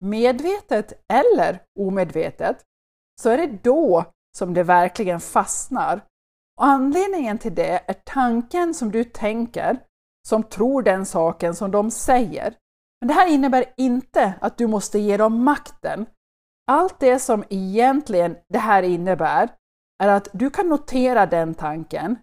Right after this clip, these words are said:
inte låta den fastna med andra ord, och sen analysera den efteråt och se vad det är som sker med dig, eftersom det som sades på något vis resonerade i din kropp och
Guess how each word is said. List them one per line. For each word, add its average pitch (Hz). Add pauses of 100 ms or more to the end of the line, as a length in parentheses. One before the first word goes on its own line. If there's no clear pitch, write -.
(120)
inte 254
låta 262
den 208
fastna 247
med 156
andra 156
ord, 208 (460)
och 240
sen 311
analysera 262
den 196
efteråt 175
och 208
se 247
vad 233
det 214
är 214
som 202
sker 196 (220)
med 185
dig, 180 (340)
eftersom 220
det 339
som 240
sades -
på -
något 233
vis 185 (240)
resonerade 220
i 185
din 175
kropp -
och 220